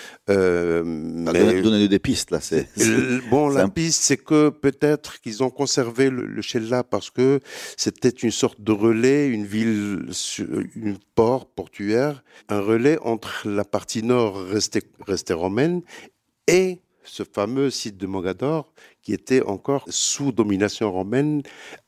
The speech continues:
Speaker 1: après ce, cette fin du troisième siècle, toujours probablement pour ses richesses de
Speaker 2: D'accord. Mais pourquoi ils sont partis, en fait ?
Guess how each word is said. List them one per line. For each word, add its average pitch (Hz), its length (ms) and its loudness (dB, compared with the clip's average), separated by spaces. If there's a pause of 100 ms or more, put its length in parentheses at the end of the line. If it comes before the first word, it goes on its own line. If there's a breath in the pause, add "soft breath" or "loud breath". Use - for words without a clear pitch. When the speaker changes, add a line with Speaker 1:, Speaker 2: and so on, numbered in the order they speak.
(120)
Speaker 1:
après 135 460 0
ce, - 140 -10 (280)
cette - 300 -14
fin 110 160 -4
du 104 120 -8
troisième 90 400 -4
siècle, - 400 -4 (220)
toujours 113 680 2 (200)
probablement 87 840 0 (220)
pour 135 400 -2
ses - 140 0
richesses - 840 0
de - 720 -4
Speaker 2:
D'accord. 113 320 2 (400 loud breath)
Mais 107 80 4
pourquoi - 320 2
ils - 20 -2
sont 92 140 -6
partis, - 320 -6
en 73 80 -8
fait ? - 320 -16